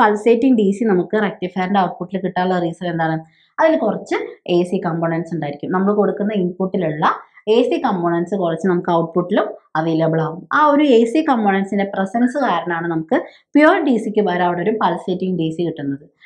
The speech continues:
ഒരിക്കലും ഒരു pulsating ഡി സി നമുക്ക് ഡയറക്റ്റ് ഒരു എക്യുപ്മെന്റ്സിലേക്ക് നമുക്ക് കൊടുക്കാൻ പറ്റില്ല. അപ്പൊ ഈ ഒരു pulsating ഡി സിനെ കുറച്ചും കൂടെ pure ആക്കാൻ വേണ്ടിയിട്ട് എന്ത് ചെയ്യും?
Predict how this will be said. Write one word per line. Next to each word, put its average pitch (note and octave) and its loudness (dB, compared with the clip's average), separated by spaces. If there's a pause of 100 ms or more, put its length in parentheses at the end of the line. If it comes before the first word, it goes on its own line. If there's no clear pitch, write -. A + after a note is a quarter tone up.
(140)
ഒരിക്കലും D4+ 4
ഒരു D4 2
pulsating B3 4
ഡി G#3+ 0
സി G#3+ -4
നമുക്ക് G#3+ -2
ഡയറക്റ്റ് F#3+ 0
ഒരു G#3 2
എക്യുപ്മെന്റ്സിലേക്ക് F3 -2
നമുക്ക് G3 -2
കൊടുക്കാൻ G3+ 0
പറ്റില്ല. D#3 -8
അപ്പൊ - -2
ഈ D4 4
ഒരു D#4 4
pulsating C#4 2
ഡി G3 2 (100)
സിനെ E3+ -4 (100)
കുറച്ചും G3 -6
കൂടെ G3 0
pure B3 2
ആക്കാൻ G#3+ 0
വേണ്ടിയിട്ട് E3 -10
എന്ത് D#3+ -2
ചെയ്യും? D#3 0